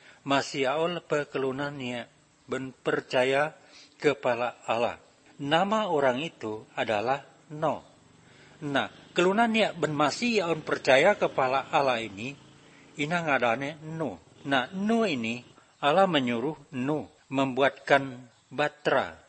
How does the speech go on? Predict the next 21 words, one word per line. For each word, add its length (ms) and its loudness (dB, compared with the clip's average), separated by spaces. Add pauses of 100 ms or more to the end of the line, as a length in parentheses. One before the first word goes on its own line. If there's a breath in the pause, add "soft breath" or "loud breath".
(120)
Allah 320 2
mecuk 560 -6
ina 240 2
No 560 -2
ini 400 -6
ina 240 -2
uyan 320 -2
kapen 560 -2
atau 400 -4
uyan 160 0
alut 320 -2
lata. 400 -2 (640)
Setelah 640 2 (560)
No 240 0
ini 320 -2
uyan 720 -2
cakapen 640 -2
lata 480 0 (480)
atau 400 -2
cakapen 560 -4
hebio, 480 -6